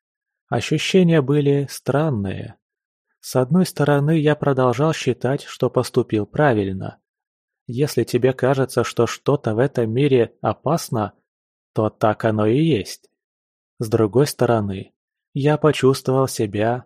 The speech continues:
отвратительно. Почти довёл до слёз и запугал девушку, и, возможно, что незаслуженно.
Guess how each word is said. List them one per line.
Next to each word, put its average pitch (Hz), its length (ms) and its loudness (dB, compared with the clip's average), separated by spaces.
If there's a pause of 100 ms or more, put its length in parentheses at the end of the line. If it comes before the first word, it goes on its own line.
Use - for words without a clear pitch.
отвратительно. 120 1200 -2 (640)
Почти 151 440 0
довёл 165 340 4
до 135 140 4
слёз 139 460 -2
и 120 40 -2
запугал 113 560 2
девушку, 113 680 -2 (320)
и, 135 100 2
возможно, 113 640 0
что 117 220 -2
незаслуженно. 117 1000 -2